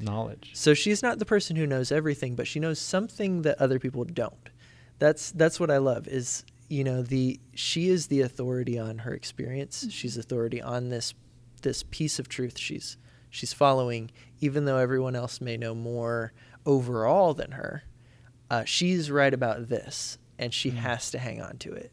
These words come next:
Speaker 3: Mm-hmm.
Speaker 1: Yeah. <laughs> Cool. Very good. Man, I, I, uh, I love it.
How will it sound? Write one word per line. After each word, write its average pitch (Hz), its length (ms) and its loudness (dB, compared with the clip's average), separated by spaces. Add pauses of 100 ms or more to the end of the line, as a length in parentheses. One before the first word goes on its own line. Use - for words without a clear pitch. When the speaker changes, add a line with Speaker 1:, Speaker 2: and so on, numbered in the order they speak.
Speaker 3:
Mm-hmm. 220 220 -10 (840)
Speaker 1:
Yeah. - 1160 -12 (100)
<laughs> - 1120 -20
Cool. 98 320 -8 (1700)
Very 104 180 -12
good. 104 280 -10 (760)
Man, 131 220 2
I, 120 320 -4
I, 113 360 -4
uh, - 1400 -12
I 110 40 -6
love 107 200 -6
it. 107 160 -10